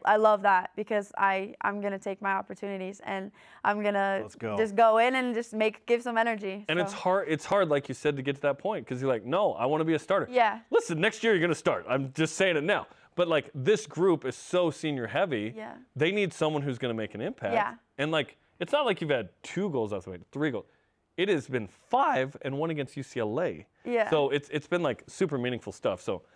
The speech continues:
Speaker 3: that's cool that you've gotten to that point, 'cause everyone in a given group is like, "Wait, I wanna be that.
Speaker 1: Yeah.
Speaker 3: I'm not that. How do I sort of,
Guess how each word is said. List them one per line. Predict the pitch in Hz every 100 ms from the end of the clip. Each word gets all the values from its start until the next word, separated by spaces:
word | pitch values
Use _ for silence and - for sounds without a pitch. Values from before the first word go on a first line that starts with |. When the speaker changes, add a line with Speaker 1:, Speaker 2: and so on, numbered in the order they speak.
| -
Speaker 3:
that's | 208 202
cool | - 208
that | 156
you've | 147 127
gotten | 139 143 135
to |
that | 127 107
point, | - 135 107
'cause | 127 -
everyone | 190 220 214 170 170
in | 143
a |
given | 117 139 139 120
group | 104 107 151 -
is | 120
like, | 127 104
"Wait, | - 143 -
I | - 127
wanna | 196 208 135
be | 113 104
that. | 90 90 90 143
Speaker 1:
Yeah. | - 240 208
Speaker 3:
I'm | 123 113
not | 127 180 120
that. | 107
How | - 143
do | 147
I | 131
sort | - 131
of, | 117 95